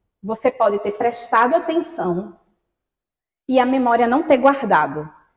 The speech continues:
Sabe por quê? Você não, não achou aquilo relevante. Aquilo não tinha a menor importância pra você. Aquilo não tocou na sua emoção. Daí, você prestou atenção,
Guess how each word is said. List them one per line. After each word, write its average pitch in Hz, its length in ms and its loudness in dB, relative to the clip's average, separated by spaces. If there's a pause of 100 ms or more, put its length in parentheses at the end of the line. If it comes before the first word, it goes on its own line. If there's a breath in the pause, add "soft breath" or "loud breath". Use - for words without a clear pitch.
Sabe 247 280 0
por 269 200 2
quê? 208 540 -4 (140)
Você 262 640 4
não, 302 520 0
não 349 300 4
achou 349 460 6
aquilo 285 420 4
relevante. 269 1000 2 (560)
Aquilo 262 1000 0 (100)
não 294 300 2
tinha 285 260 4
a - 20 2
menor 311 420 8
importância 220 720 0
pra 190 120 -4
você. 190 580 -6 (220)
Aquilo 277 420 -2
não 294 300 0
tocou 285 320 -2
na 262 120 -4
sua 254 220 -4
emoção. 247 760 -6 (140)
Daí, 262 540 -4 (520)
você 214 760 -4
prestou 277 520 4
atenção, 370 880 2